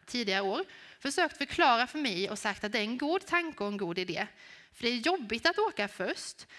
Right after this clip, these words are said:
Det är mycket enklare att ta rygg på någon annan och åka där någon annan redan har kört. Lite likadant tror jag det är i vårt liv också. Det är kämpigt att gå först, men vi får lov att ta rygg på varandra och på den som har gått lite före.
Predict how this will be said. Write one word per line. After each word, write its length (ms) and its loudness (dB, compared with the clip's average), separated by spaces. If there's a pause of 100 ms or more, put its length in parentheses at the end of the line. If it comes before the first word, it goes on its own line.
Det 80 -2
är 40 -2
mycket 260 -2
enklare 380 0
att 80 -4
ta 120 0
rygg 260 -4
på 80 -4
någon 300 0
annan 520 0
och 240 -4
åka 260 0
där 100 0
någon 200 -2
annan 240 0
redan 340 -2
har 60 -4
kört. 580 -6 (1700)
Lite 340 6
likadant 500 2
tror 180 -2
jag 100 2
det 40 2
är 40 2
i 40 2
vårt 280 -4
liv 180 -4
också. 500 -6 (280)
Det 160 4
är 60 2
kämpigt 520 0
att 120 -2
gå 200 -4
först, 560 -12 (220)
men 80 -2
vi 140 2
får 100 0
lov 200 2
att 100 -4
ta 120 0
rygg 240 -6
på 100 -4
varandra 640 2
och 140 -6
på 80 0
den 180 -2
som 160 -8
har 100 -4
gått 240 -6
lite 280 -6
före. 480 -4